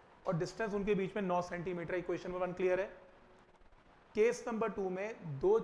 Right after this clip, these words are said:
charge पहले Q and Q थे, एक charge को बढ़ा दिया by fifty six stat coulomb, दूसरे को नहीं बढ़ाया, तो second equation देखो Q, Q plus fifty six, लेकिन force remaining the same, तो denominator को भी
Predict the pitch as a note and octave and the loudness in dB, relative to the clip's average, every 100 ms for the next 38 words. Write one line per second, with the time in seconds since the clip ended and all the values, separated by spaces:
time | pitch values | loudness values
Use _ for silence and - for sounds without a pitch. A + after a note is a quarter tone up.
0 | - F#3 F#3+ - G3 G3 - F#3 F#3+ F#3 | 4 4 4 0 -2 -2 -2 -2 -2 -2
1 | F#3 F3+ G3+ B3+ - - - - - - | -4 0 2 0 -4 -20 -20 -20 -20 -20
2 | - - - G3+ A#3 - G3+ F#3 - E3 | -20 -10 2 4 4 4 4 4 0 0
3 | C#3 D3 D#3 F#3+ G3 G3 G3 D#3+ F#3+ G3+ | 0 2 2 2 2 0 -2 -6 -6 -6
4 | - F3+ F#3+ - G3+ G#3+ C4+ - - - | -4 -2 -2 -2 -2 -2 -4 -12 -20 -20
5 | - - - C3+ E3 D#3 F#3 G3 D#3 D#3+ | -20 -20 -8 -2 -2 0 0 0 0 0
6 | F3+ F3+ F#3 G3 G#3 E3+ D#3+ F#3 G3 F3+ | 0 2 2 2 0 -4 -2 -2 -2 -2
7 | G3 F#3 F3+ G3 - F#3+ G#3+ F#3+ F3+ E3+ | -2 -4 0 -2 -2 -2 -2 -2 -2 0
8 | F#3+ - D#3 G3 B3 B3+ - - - _ | -2 -4 -6 -4 -4 -6 -12 -20 -20 _
9 | _ _ _ _ _ E3+ G3+ B3 - - | _ _ _ _ _ 0 2 2 0 2
10 | A3 B3 G#3 G#3+ A3 A#3 A#3 A#3+ - E3 | 4 4 4 0 0 -2 -2 -4 -6 -8
11 | D#3+ - - - - _ - - A#3 E3 | -8 -14 -20 -20 -20 _ -20 2 4 4
12 | D#3 D3+ D3+ E3+ A3 A3+ A3+ - F3+ E3+ | 2 2 2 2 0 0 -2 -2 -2 -2